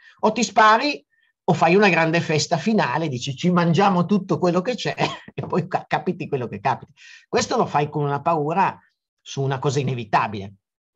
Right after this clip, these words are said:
Ho trovato, ho scoperto l'asteroide che fra esattamente dodici giorni e tre ore e cinque minuti cadrà sulla Terra e ci arrostisce tutti. Bene, ragazzi, facciamo una grande festa.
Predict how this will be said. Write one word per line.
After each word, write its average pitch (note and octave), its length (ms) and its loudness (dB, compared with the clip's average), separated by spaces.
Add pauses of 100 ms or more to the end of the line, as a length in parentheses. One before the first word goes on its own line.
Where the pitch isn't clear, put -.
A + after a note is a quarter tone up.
(500)
Ho A3 180 4
trovato, G3 500 4
ho E3+ 320 6
scoperto G3 540 0
l'asteroide D#3+ 760 2
che C#3+ 160 -4
fra C#3+ 480 0
esattamente D3+ 1040 -4
dodici F#3 640 -2
giorni D#3+ 480 2
e C#3+ 80 -6
tre F3+ 220 -2
ore D#3 360 0
e C3 60 -6
cinque F3+ 300 -6
minuti D#3 340 -6
cadrà D#3 300 -6
sulla D3 240 -8
Terra A2 340 -6
e G#2+ 60 -10
ci G#2 240 -14 (360)
arrostisce B2 680 -8
tutti. - 360 -20 (280)
Bene, C3 260 -8
ragazzi, G#2+ 400 -10
facciamo C#3 300 -6
una D#3 140 2
grande A2+ 320 -6
festa. G#2+ 480 -8